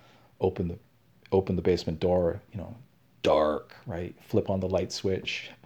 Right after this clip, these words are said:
<laughs> "Oh, I need to replace the light bulb." <laughs> And then, you know, horror music is playing in the background, and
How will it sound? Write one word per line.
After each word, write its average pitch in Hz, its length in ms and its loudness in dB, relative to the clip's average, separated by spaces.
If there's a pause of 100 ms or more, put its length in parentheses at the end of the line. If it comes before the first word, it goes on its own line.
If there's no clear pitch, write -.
<laughs> - 1200 0
"Oh, 117 280 12
I 101 80 8
need 104 220 4
to 107 100 4
replace 107 440 8
the 98 120 6
light 98 320 8
bulb." 98 400 6 (300)
<laughs> - 0 - (1700)
And 87 100 0
then, 98 260 2
you 127 80 6
know, 90 100 2
horror 98 340 10
music 98 380 4
is 95 100 0
playing 92 320 4
in 92 60 0
the 92 60 0
background, 95 680 0
and 95 160 -8